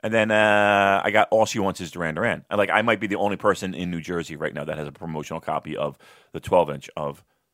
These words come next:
uh, All She Wants Is. Unbelievable. And then, uh, Crowded House's first album. Huge, massive fan of, of Crowded House. And that first album is amazing. And it, it's a life changer. And got that. Anywho,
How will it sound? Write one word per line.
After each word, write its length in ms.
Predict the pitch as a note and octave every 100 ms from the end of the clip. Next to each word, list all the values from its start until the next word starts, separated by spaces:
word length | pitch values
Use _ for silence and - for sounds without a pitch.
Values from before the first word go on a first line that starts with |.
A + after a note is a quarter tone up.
| _ _ -
uh, 280 | D2+ D2 D2
All 100 | D#2
She 140 | C#2+ -
Wants 180 | - -
Is. 160 | - _ _ _ _ _ _ _ _ _ _ _ _ _ _ _ _ _ -
Unbelievable. 500 | E3+ B2 F2+ C#2 - _
And 120 | G#2+ B2
then, 160 | B2+ B2
uh, 600 | B2 A2+ A2 G#2+ G#2 G2
Crowded 480 | - - A#2+ A2+
House's 320 | G#2+ E2+ - E2+
first 260 | E2+ D#2
album. 280 | D2+ C#2 - _ _ _
Huge, 220 | - D3+ A2+
massive 360 | C3+ B2+ A#2
fan 220 | A2+ F#2
of, 100 | F2+ -
of 140 | F2 D#2+
Crowded 320 | - D2+ D2+
House. 280 | D2 D2+ -
And 100 | F2
that 120 | F2+
first 220 | - F#2 F2
album 320 | D#2 D#2+ D2+
is 100 | D#2
amazing. 560 | D#2 E2+ E2 D2 D#2 D#2
And 260 | D#2+ D#2
it, 80 | -
it's 100 | D#2+
a 60 | F2
life 280 | E2+ G#2 G#2
changer. 540 | - E2 D2+ D#2 A2+ _ _ _ _ _ _ -
And 640 | F2+ F2+ F2 F2 E2+ E2
got 200 | D2 D2+
that. 160 | - - _ _ _ _ _ _ _ _ _ -
Anywho, 600 | F#3 F#3+ E3 E2+ D#2+